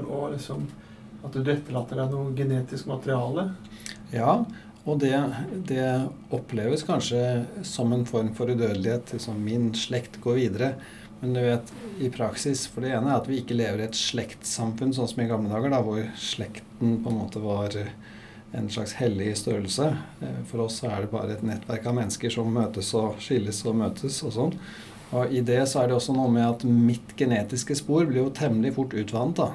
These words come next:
Speaker 2: Så som udødelighetsstrategi, så holder det kanskje ikke på veldig lang sikt. Men for de neste generasjonene, to-tre generasjoner, så er det jo på en måte sterkt preget av dine gener, og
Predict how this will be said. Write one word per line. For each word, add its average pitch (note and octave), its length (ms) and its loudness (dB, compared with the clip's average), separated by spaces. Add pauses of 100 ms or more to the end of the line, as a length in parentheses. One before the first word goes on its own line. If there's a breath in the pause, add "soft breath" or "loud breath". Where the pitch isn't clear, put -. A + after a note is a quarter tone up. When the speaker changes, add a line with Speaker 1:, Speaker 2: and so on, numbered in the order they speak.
(140)
Speaker 2:
Så B2+ 180 -2
som A#2 320 2
udødelighetsstrategi, A#2+ 1160 0 (680 loud breath)
så C3+ 220 2 (1040 loud breath)
holder A2+ 280 4
det D3+ 60 4
kanskje A2 260 4
ikke A#2+ 200 0
på B2 120 4
veldig A2+ 180 6
lang A2 160 2
sikt. C#3 360 0 (100)
Men C3 200 4 (600 loud breath)
for B2 160 2
de C#3 100 6
neste - 460 2 (240)
generasjonene, D3+ 640 6 (800 loud breath)
to-tre C#3+ 380 2
generasjoner, D3 600 6
så F#3 160 2
er A2 100 4
det B2+ 100 6
jo B2 80 2
på D3 60 0
en C3+ 60 6
måte A#2+ 200 4 (240)
sterkt - 380 -2
preget G#2 380 2
av B2 200 6 (480 loud breath)
dine A#2+ 420 4
gener, C3 460 4
og C3 420 2